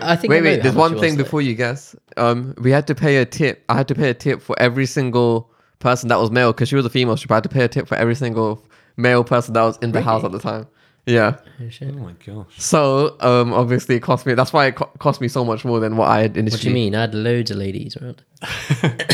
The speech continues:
Speaker 3: It was hard to tell which one the stripper was. <laughs>
Speaker 2: Oh, right.
Speaker 1: Uh,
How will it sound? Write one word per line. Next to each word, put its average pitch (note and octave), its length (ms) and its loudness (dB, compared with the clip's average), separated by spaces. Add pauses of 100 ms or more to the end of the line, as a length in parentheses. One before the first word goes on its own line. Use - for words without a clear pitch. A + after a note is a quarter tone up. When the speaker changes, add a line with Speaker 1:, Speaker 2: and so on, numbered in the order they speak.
(300)
Speaker 3:
It - 540 -4
was G#2 100 -2
hard C#3 200 2
to A2 60 -6
tell G2+ 240 0
which G2+ 220 0
one F#2 100 -2
the F2 80 -14
stripper G2 340 -6
was. F#2 280 -6
<laughs> A#2+ 240 -2
Speaker 2:
Oh, B2 560 4
right. A#2+ 840 -2 (640)
Speaker 1:
Uh, A#2+ 380 -2